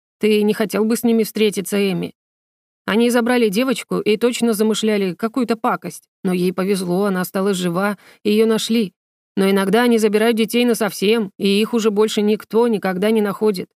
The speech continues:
Ты же не хочешь, чтобы тебя забрали феи, правда, малыш?" Эммет вытаращился на бабулю и покачал головой. "Вот и правильно, тебе еще повезло, тебе феи дали разноцветные глаза, чтобы защитить от напасти.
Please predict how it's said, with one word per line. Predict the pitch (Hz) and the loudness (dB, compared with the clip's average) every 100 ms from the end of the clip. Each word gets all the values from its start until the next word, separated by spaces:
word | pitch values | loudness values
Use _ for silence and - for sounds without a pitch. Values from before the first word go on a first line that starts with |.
| _ _ - | _ _ -4
Ты | 170 | -2
же | 165 | 0
не | 160 | 0
хочешь, | 151 196 294 277 | 0 -2 -2 -2
чтобы | 269 226 | -2 -2
тебя | 220 214 | 0 -2
забрали | 202 202 208 | 0 0 0
феи, | 196 220 214 175 _ - | 0 0 -2 -2 _ -4
правда, | 185 214 277 | -4 0 0
малыш?" | 285 202 170 - _ _ _ _ _ _ _ - | 2 0 -4 -12 _ _ _ _ _ _ _ -4
Эммет | 165 226 180 208 | 0 2 0 -4
вытаращился | 214 220 202 - 196 180 185 | -2 -2 -2 -4 -4 -4 -2
на | 185 | -2
бабулю | 185 180 190 254 185 - - - | 0 -2 0 0 0 -6 -20 -8
и | 196 | -8
покачал | - 214 214 220 | -4 -6 -4 -4
головой. | 190 202 208 180 202 _ _ _ _ - | -4 -4 -4 -6 -10 _ _ _ _ -4
"Вот | 226 247 269 | 0 2 0
и | |
правильно, | 262 254 254 233 185 - | 0 0 2 2 -2 -6
тебе | - 220 | -2 0
еще | 226 233 | 0 0
повезло, | 226 220 208 190 208 185 | 0 0 0 0 0 0
тебе | 185 208 | 0 0
феи | 226 220 214 | 0 0 0
дали | 185 208 190 | 0 0 0
разноцветные | 180 185 202 196 202 190 196 | 0 0 -2 -2 -2 -2 -2
глаза, | 175 190 190 247 | -2 -4 -2 -4
чтобы | - 180 180 | -4 -6 -4
защитить | 175 185 220 214 190 | -4 -2 -2 -4 -4
от | 185 | -4
напасти. | 214 220 208 180 - | -4 -2 -4 -8 -12